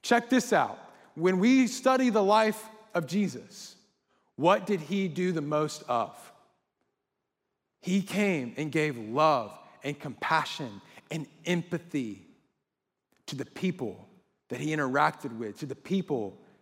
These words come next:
that he met. He spoke value into them. Why?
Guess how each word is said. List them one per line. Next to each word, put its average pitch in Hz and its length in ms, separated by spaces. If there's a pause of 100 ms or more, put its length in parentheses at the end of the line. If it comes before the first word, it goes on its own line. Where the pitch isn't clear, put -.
(180)
that 123 120
he 120 80
met. 110 500 (680)
He 202 100
spoke 196 320
value 156 840
into 165 340
them. 107 360 (1080)
Why? 196 420